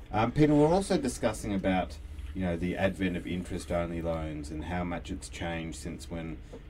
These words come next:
you know, sort of our, our parents took out loans. What sort of portion of, um, of, of loans do you think are interest-only at the moment?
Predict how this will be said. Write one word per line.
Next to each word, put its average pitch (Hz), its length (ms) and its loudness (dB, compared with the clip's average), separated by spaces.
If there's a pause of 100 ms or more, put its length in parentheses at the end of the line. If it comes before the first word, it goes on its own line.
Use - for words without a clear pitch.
you 90 60 -2
know, 85 40 -4
sort - 140 -8
of 82 80 -4
our, 82 160 0 (260)
our 87 160 0
parents 85 380 -4
took - 180 -10
out 80 180 -4
loans. 76 460 -8 (460)
What 180 180 4
sort 190 160 4
of 131 80 2
portion 123 400 4
of, 104 180 2
um, 98 440 4 (320)
of, 95 420 0 (400)
of 95 160 -4
loans 90 400 2
do 92 100 0
you 95 120 4
think 90 240 -4
are 85 100 2
interest-only 85 640 -4
at 82 80 -4
the 85 80 -6
moment? 73 380 -6